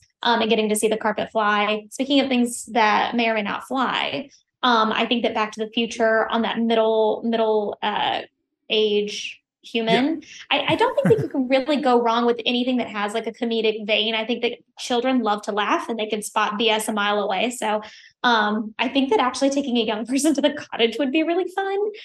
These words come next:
Speaker 1: Yeah, I, I just think that, like, the more, the more times you're able to expose young people to dance and movement and song and beautiful set dressings and all those things,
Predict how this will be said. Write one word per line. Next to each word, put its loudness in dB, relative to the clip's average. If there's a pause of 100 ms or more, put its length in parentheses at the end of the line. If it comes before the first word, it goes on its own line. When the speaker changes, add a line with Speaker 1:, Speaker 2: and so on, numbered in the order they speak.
(460)
Speaker 1:
Yeah, 0 (120)
I, 0
I 0
just -2
think -8
that, -6
like, -2
the -2
more, 0 (140)
the -2
more -2
times -8
you're -6
able -2
to -4
expose -2
young -4
people -8
to -6 (100)
dance -2 (340)
and -2
movement 0
and -2
song 2
and -2 (260)
beautiful 2
set 2
dressings 2
and 2
all 2
those 0
things, -2